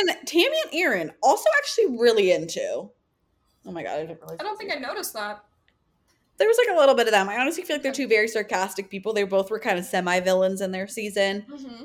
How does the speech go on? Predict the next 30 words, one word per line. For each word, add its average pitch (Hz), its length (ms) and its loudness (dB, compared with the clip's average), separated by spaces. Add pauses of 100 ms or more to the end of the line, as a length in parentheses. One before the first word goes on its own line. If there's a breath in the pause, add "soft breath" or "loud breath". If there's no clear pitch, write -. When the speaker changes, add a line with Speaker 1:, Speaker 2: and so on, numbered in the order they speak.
(160)
Speaker 1:
which 190 200 -4
makes 190 200 -4
me 202 80 -2
think 190 180 -2
they 196 120 6
have 185 100 4
similar 175 420 -2
personalities. 180 960 -4 (120)
Speaker 2:
Mm-hmm. 240 360 -14 (440)
Speaker 1:
Trey 202 280 2
and 233 100 0
Tajwan, 226 680 0
super - 400 -8
here 233 220 -4
for 165 240 -4
it. 233 300 -6 (200)
Speaker 2:
Cuties. 214 560 -16 (840)
Speaker 1:
Um, 226 280 0 (120)
let's 302 260 -4
talk 539 100 0
about 605 400 0 (720)
maybe 254 300 2
the 440 120 2
most 247 300 0
unexpected, 208 1300 -4 (640 soft breath)
Marissa 240 400 4 (160)
and - 80 -2
Connor. 247 680 0 (480)
Speaker 2:
That, 311 260 0 (140)
okay, 233 480 -4